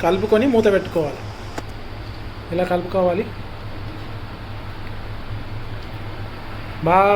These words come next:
గట్టిగా కలపద్దండి, మెల్లగా కలుపుకోవాలి. ఇప్పుడు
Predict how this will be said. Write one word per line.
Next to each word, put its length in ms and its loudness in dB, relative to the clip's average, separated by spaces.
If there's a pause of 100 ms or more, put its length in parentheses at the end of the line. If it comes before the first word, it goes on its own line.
గట్టిగా 280 4
కలపద్దండి, 480 4
మెల్లగా 280 4
కలుపుకోవాలి. 480 2 (3500)
ఇప్పుడు 200 10